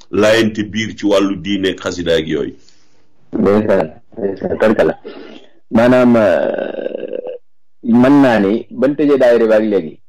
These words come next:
Speaker 2: xam nga lu fi taxawa? Gise bi, gise bi dong nga taxaw. Waaye la na, na, na daayira ba daan doxe, mi ngi dox, mi ngi dox ci noonu ba tey. Maanaam virtuellement lañ jël,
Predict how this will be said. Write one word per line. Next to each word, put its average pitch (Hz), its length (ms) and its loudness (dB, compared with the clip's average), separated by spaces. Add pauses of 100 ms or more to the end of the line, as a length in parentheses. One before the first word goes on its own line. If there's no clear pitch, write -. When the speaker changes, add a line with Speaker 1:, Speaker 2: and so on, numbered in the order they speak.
(120)
Speaker 2:
xam 143 120 -6
nga 139 100 2
lu 139 100 4
fi 147 100 2
taxawa? 117 380 2 (1800)
Gise 117 340 -2
bi, 87 80 -6 (220)
gise 120 200 0
bi 110 100 2
dong 117 140 2
nga 120 100 2
taxaw. - 280 -4 (2250)
Waaye 110 280 2
la 117 160 2
na, 139 160 2
na, 135 540 2
na 131 140 2
daayira 139 280 4
ba 123 80 4
daan 120 200 4
doxe, - 280 -4 (120)
mi 117 120 -2
ngi 123 100 2
dox, 117 220 0
mi 120 80 0
ngi 120 80 2
dox 113 180 -2
ci - 60 -12
noonu 101 180 -2
ba 87 100 -2
tey. 76 120 -12 (1800)
Maanaam 113 420 4
virtuellement 131 560 4
lañ 117 280 4
jël, 113 340 0